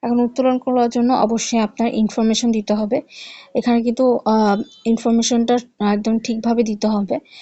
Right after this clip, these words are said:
আর হচ্ছে যদি আপনারা ভুল দেন, ভুল মানুষের কাছে টাকা চলে যাবে, আপনাদের কষ্টের টাকাটা।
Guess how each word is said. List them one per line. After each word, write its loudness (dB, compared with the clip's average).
আর 0
হচ্ছে -2
যদি -2
আপনারা 0
ভুল 0
দেন, 0
ভুল -2
মানুষের 0
কাছে -2
টাকা -2
চলে -2
যাবে, -2
আপনাদের -4
কষ্টের -4
টাকাটা। -6